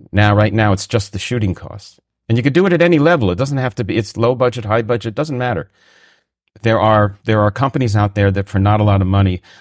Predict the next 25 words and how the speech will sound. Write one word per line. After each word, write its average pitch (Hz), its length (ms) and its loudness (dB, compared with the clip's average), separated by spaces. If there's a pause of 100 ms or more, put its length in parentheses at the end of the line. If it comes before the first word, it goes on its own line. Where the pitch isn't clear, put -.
will 101 180 2
do 98 260 0
it 87 100 -6
for 95 260 0
you. 58 260 -8 (840)
Uh, 78 220 -10
and 90 220 -2
it, - 100 -10
it, 101 180 0
and 104 140 2
it 110 100 -2
makes 113 240 -2
sense 101 380 0
because 92 580 -4 (320)
we 120 100 -2
tried 123 360 2
it 110 80 0
ourselves 101 460 0
the 95 80 -8
first 104 280 -2
time 98 300 0 (340)
and 110 140 0
it 113 60 -2
<laughs> - 20 -6
literally, 113 640 0